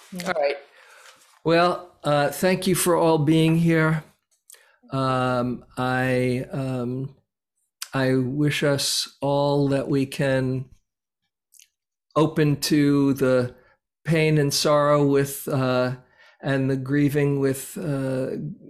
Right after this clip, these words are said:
Speaker 2: the grace that, uh, that Terry has shown us, and, um,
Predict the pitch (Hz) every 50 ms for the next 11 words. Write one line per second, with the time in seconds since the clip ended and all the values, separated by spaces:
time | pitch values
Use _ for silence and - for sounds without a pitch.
0 | - - 175 160 151 147 143 139 139 135 131 135 131 - - - - 135 127 131
1 | - - - - 143 143 135 131 131 131 127 151 131 127 127 - - 131 131 131
2 | 131 131 127 131 - - 143 139 - - - 139 135 135 135 139 139 135 135 131
3 | - - - - - _ - - - _ _ - 160 143 139 135 135 131 131 131
4 | 131 131 - - - - 139 131 131 127 123 127 135 135 - -